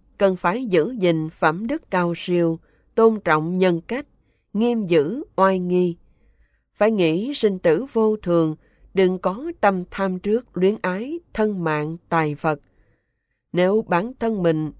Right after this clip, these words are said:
thiếu y vật, thà giữ phận đạm bạc, tự thẹn mình phước bạc. Do nhân duyên sang lẫn, cho nên phải thiếu thốn. Trân trọng đức mình, không nên không hỏi mà tự lấy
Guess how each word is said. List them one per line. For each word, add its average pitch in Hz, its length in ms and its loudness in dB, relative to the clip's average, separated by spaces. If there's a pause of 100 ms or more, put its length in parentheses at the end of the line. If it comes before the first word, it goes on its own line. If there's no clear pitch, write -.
(100)
thiếu 240 300 -2 (100)
y 190 200 0
vật, 151 280 -4 (500)
thà 185 160 2
giữ 175 360 0
phận 160 400 -2 (100)
đạm 165 340 -2
bạc, 160 240 -4 (420)
tự 180 200 2
thẹn 185 340 -4
mình 165 300 0
phước 285 320 -8
bạc. 156 260 -6 (640)
Do 180 260 4
nhân 175 340 0
duyên 170 340 2
sang 208 360 -8
lẫn, 165 380 -2 (340)
cho 220 120 2
nên 208 260 0
phải 170 400 -4
thiếu 196 300 -4
thốn. 208 340 -6 (880)
Trân 240 200 4
trọng 170 380 2
đức 269 240 -4
mình, 160 340 0 (300)
không 202 240 0
nên 190 340 2 (120)
không 226 260 -2
hỏi 180 460 -2 (140)
mà 175 120 2
tự 160 220 2
lấy 190 360 -4